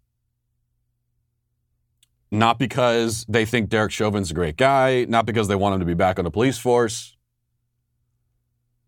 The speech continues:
not even because they, you know, they, they're, they're categorically rejecting the idea that he murdered George Floyd.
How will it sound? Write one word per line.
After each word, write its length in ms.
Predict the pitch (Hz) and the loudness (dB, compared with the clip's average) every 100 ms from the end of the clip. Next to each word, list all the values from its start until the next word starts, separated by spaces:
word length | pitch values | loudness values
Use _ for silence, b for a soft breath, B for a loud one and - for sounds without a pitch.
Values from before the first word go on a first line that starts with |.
| _ _ _ _ _ _ - | _ _ _ _ _ _ 0
not 160 | 131 | 2
even 160 | 180 185 | 2 0
because 380 | 165 165 160 135 | 2 2 0 0
they, 280 | 143 143 143 | 0 2 0
you 160 | 147 | 0
know, 220 | 139 131 | 0 0
they, 160 | 120 127 | 0 0
they're, 500 | 113 110 110 127 123 | 0 -4 0 2 2
they're 240 | 107 120 | 2 0
categorically 800 | 113 - - 135 127 127 131 131 | 0 -4 0 0 2 0 0 0
rejecting 500 | 113 92 113 117 120 | 0 0 0 0 0
the 60 | 113 | 0
idea 240 | 107 110 | 2 2
that 60 | 101 | 2
he 40 | |
murdered 380 | 98 135 120 85 | 2 2 2 -2
George 240 | - 101 87 | -2 -2 0
Floyd. 320 | 147 82 | -2 -2